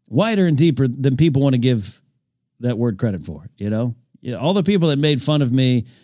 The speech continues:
uh, growing up in the eighties and, and, and early nineties, nerd, you know, they, you know, I may have had Luke Skywalker posters on my wall. They had Jose Canseco posters on their wall. And I had Canseco poster on my wall too. So it's the same muscle.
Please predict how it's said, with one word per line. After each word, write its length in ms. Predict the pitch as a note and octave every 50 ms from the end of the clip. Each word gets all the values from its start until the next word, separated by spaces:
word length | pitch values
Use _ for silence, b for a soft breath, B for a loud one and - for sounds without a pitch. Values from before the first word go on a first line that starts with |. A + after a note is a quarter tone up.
| b b -
uh, 180 | A#2+ A#2+ B2+
growing 340 | A#2+ G#2 C3 D3 C#3+ C#3 C3+
up 240 | C#3 C3+ B2+ G#2+ B2+
in 60 | A#2
the 100 | A#2 A#2
eighties 380 | B2 B2+ B2+ B2+ B2+ A#2+ G#2+ A2
and, 180 | G#2+ A2 A2
and, 180 | - A#2 A#2 -
and 100 | B2 A#2
early 240 | A#2+ B2 A#2+ A#2 A#2
nineties, 520 | A#2 A#2+ A#2+ A#2+ A#2 A2+ A2+ G#2 F#2+ G#2+
nerd, 760 | C3 C#3+ D3+ D#3+ E3+ E3+ E3 D#3+ D#3 D#3 D#3 D#3 D#3 D3 D3
you 120 | F3+ F#3 F3+
know, 320 | E3+ E3 D#3+ D#3+ D#3 C#3+
they, 440 | C#3 E3 F3 E3 D#3+ - F#2 C#2+ D2+
you 120 | D#3 D#3+
know, 100 | D3 C#3+
I 140 | C#3+ D#3 F#3
may 160 | F#3 F3+ E3+
have 120 | D#3+ D3+ B2+
had 140 | C#3+ C#3+ C3
Luke 160 | C#3 C#3+ B2
Skywalker 640 | - - E3 D#3 D3 C#3+ C3 B2+ A#2 G2+ A#2 G#2
posters 360 | A#2+ A#2+ A#2+ A2+ - A#2+ G#2
on 120 | B2 A#2+ A#2
my 100 | A2+ A2+
wall. 340 | A2+ A2+ A2+ A2+ A2+ G#2 B B B B B B -
They 200 | - C3 D3 C#3+
had 120 | C#3 A#2+
Jose 300 | C3 C#3+ C3 A#2+ B2+ A#2
Canseco 500 | A#2 A2+ G#2 - A#2 A2+ F#2+ A2 G#2 F#2+
posters 420 | F#2 G2+ F#2+ F2+ - F#2+ F2+ D#2+
on 120 | F#2+ F#2 F2
their 100 | E2+ F2
wall. 280 | F2+ F2+ F2 E2 E2
And 120 | G2 A#2 C3+
I 100 | C#3+ E3
had 180 | F3+ F3+ D#3+
Canseco 440 | - F3+ D#3+ - F3+ F3 - E3+ D3+
poster 300 | E3+ E3+ D3+ C#3+ D3 D#3
on 80 | C#3+ C#3+
my 100 | C#3+ C#3
wall 220 | C3+ C#3 C3+ C3+
too. 260 | C3 - D3 B2+ G2
So 300 | E2+ - - A#2+ G#2+ G#2+ G2+ B B B B B B B B B
it's 220 | _ F#3 - - -
the 100 | - A3+
same 320 | - - A3+ F#3+ D#3+ C3
muscle. 420 | B2+ B2 A2+ F#2+ - - - -